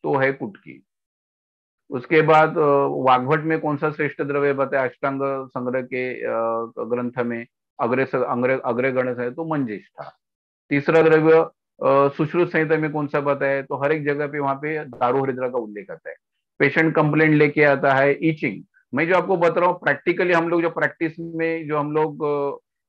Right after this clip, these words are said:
अ, symptom patient के जो हमको treat करने पड़ते हैं, उसको ही ध्यान में रखते हुए मैंने ये सब योग बनाए। उसके बाद है जटामांसी चूर्ण,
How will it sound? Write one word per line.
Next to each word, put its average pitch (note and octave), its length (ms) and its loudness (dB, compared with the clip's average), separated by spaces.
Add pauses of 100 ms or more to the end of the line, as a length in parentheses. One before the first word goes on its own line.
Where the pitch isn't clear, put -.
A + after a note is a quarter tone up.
(140)
अ, B2+ 200 0
symptom D3+ 460 -4
patient D3 380 -6
के D3+ 120 -6
जो D3 120 -2
हमको D3+ 300 -4
treat D3+ 300 -8
करने D3 280 -4
पड़ते C#3+ 320 -4
हैं, C#3+ 60 -4
उसको C#3+ 400 -8
ही D#3+ 120 0
ध्यान C3+ 260 0
में C#3+ 140 -4
रखते C#3 320 -4
हुए C#3 240 -2
मैंने C3+ 280 -8
ये C3+ 120 -8
सब C3 200 -8
योग B2 200 -6
बनाए। G#2 360 -4 (520)
उसके C3+ 260 -4
बाद D3 220 2
है D3 120 2
जटामांसी D3 640 2
चूर्ण, C#3 440 -4